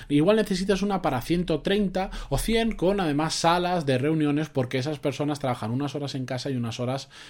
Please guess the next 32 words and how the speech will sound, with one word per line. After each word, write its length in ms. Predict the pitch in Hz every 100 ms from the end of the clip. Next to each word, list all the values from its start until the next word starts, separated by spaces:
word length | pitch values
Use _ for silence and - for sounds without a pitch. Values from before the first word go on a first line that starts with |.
| -
en 260 | 107 127 143
la 120 | 113
oficina. 520 | - 98 113 104 - - - -
Pero 140 | 170
bueno, 120 | 190 -
al 100 | 143
final 340 | 160 196 247
supone 340 | - 147 185 208
un 80 |
ahorro. 240 | 147 151 127
Ya 160 | 143
no 80 | 202
necesitas 540 | 190 165 160 180 185 170
doscientos 540 | 127 - 151 156 139
puestos 360 | - 139 147 135
de 80 |
trabajo. 380 | 117 101 113 -
Lo 180 | 107 127
reduces 500 | - 123 143 160 185 - -
considerablemente. 840 | - 123 127 120 110 143 120 127 117
Y 20 |
claro, 220 | 131 127
esto 200 | 110 147
cuando 240 | 135 117 131
eres 200 | 165 180
uno 160 | 170
o 40 | 151
dos, 240 | 170 175
bueno, 220 | 123 110
no 140 | 101 110
pasa 220 | 123 107
nada. 220 | 113 101